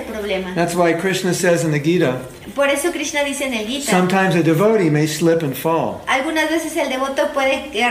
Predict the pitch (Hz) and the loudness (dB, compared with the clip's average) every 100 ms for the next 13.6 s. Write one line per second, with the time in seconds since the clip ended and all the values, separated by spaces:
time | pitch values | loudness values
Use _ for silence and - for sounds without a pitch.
0 | - 254 240 247 254 269 339 220 220 214 | -2 -4 -2 0 0 0 -4 -2 0 0
1 | 180 151 170 - 185 180 - 220 233 214 | -2 -2 -2 -2 0 0 2 2 4 4
2 | 202 185 208 226 220 139 135 - 269 262 | 2 4 4 2 2 -2 -4 -2 0 0
3 | 262 254 254 285 330 330 277 269 285 247 | 0 -2 -2 -4 -4 -2 -2 -2 -4 0
4 | 277 285 285 220 - 175 175 170 165 208 | 0 0 0 -2 2 2 4 2 4 4
5 | 208 185 180 170 165 175 247 240 - 127 | 2 2 2 2 2 2 2 0 0 0
6 | 135 - - 285 277 302 320 381 381 285 | 0 -4 -6 -2 0 2 2 2 0 0
7 | 240 240 302 339 330 226 254 185 170 - | -2 -2 0 0 0 -2 2 4 2 0
8 | - 165 190 185 180 180 247 214 196 - | -2 0 2 2 2 2 4 4 2 -4
9 | - 196 190 190 180 208 214 208 208 233 | -4 -2 0 0 0 2 4 4 4 2
10 | 233 180 165 170 175 160 170 175 214 220 | 0 0 2 0 -2 0 0 0 0 0
11 | 143 143 160 165 165 165 170 170 170 - | 0 2 2 2 0 0 2 2 0 -8
12 | - - 156 175 180 180 190 185 208 190 | -8 0 0 2 2 2 -2 0 2 2
13 | 196 208 156 131 - - | 2 2 2 2 -2 -6